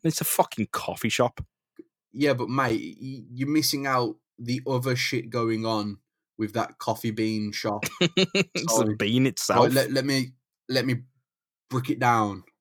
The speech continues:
Speaker 2: Right. So you got a yellow sign leading down to a cellar coffee house. Already weird. Right. The coffee bean at the top, terrible typographer, absolutely atrocious. Right, underneath that, you've got a coffee bean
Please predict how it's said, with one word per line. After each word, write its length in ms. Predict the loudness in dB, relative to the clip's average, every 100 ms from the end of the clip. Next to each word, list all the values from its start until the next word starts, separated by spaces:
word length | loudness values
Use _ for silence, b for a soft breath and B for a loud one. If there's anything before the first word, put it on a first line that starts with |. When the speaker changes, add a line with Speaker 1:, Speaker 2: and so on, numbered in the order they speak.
| _ _ _ _ _ -20 _
Speaker 2:
Right. 300 | -6 -4 -4 -8 _ _ _ -8
So 140 | -2 0
you 100 | 2
got 140 | 4
a 40 |
yellow 280 | 8 8 8
sign 440 | 6 6 4 0 -2
leading 280 | 0 0 0
down 200 | 0 0
to 100 | 0
a 40 |
cellar 420 | 2 4 4 2 0
coffee 300 | 0 -2 0
house. 500 | -2 -4 -6 -6 -6 -10 _ _ -2
Already 340 | 2 2 2
weird. 420 | -2 -4 -6 -10 -16 _ _ _ _ _ _ _ _ _ _ _
Right. 220 | -2 0 -2 b b b
The 60 | 2
coffee 340 | 4 4 2
bean 340 | 0 2 2 0
at 100 | -4
the 120 | -4
top, 400 | 2 2 2 -6 -2
terrible 420 | 0 0 -2 -6
typographer, 840 | -2 -4 -2 -6 -8 -8 -8 -4
absolutely 400 | -2 -2 -4 -10
atrocious. 640 | -10 -8 -8 -10 -14 -14 -18 _ _ _
Right, 140 | 2 4
underneath 520 | 6 4 2 -2 2
that, 340 | 6 6 4 -6 b b
you've 180 | -6 -2
got 320 | 4 4 2 _
a 60 | -6
coffee 460 | -2 2 2 2 -2
bean 440 | -2 -6 -6 -12